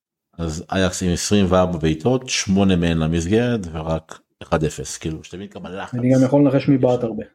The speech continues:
Speaker 2: אה, כן. אה, ברובי בעט המון בטח, כן.
Speaker 1: ברובי,
Speaker 2: אה,
Speaker 1: אה, חצה בשביל הספורט, ברובי עם חמש בעיטות, כן.
Speaker 2: לא שומעים אותך כל כך טוב, תדבר למיקרופון.
Speaker 1: ברובי עם חמש בעיטות, אני חוזר,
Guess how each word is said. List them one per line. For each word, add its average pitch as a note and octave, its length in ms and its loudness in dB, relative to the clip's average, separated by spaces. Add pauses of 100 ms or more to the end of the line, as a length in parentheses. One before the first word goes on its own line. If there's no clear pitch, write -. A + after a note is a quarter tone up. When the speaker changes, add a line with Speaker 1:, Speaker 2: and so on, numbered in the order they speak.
(180)
Speaker 2:
אה, A#2+ 380 -6
כן. A#2+ 140 -6 (1120)
אה, A2+ 60 -4
ברובי B2+ 300 2
בעט A2 220 -2
המון G#2 240 -4
בטח, A2 420 -10 (640)
כן. A#2 180 -4 (920)
Speaker 1:
ברובי, G2+ 320 -10
Speaker 2:
אה, A#2 420 0 (220)
Speaker 1:
אה, F#2 100 -18
חצה F#2+ 140 -18
בשביל F#2 220 -16
הספורט, A2+ 440 -20
ברובי G2 260 -18
עם G2 200 -16
חמש F#2 280 -20
בעיטות, - 280 -20 (100)
כן. - 60 -20 (140)
Speaker 2:
לא C#3 140 4
שומעים C#3 260 4
אותך C3 240 0
כל B2 120 -2
כך B2 180 -6
טוב, E3+ 280 -2
תדבר A2+ 360 -2
למיקרופון. - 460 -8 (960)
Speaker 1:
ברובי G2 560 2
עם F#2 140 2
חמש F2+ 420 2
בעיטות, F#2+ 500 0
אני D2 140 -4
חוזר, D#2 480 -2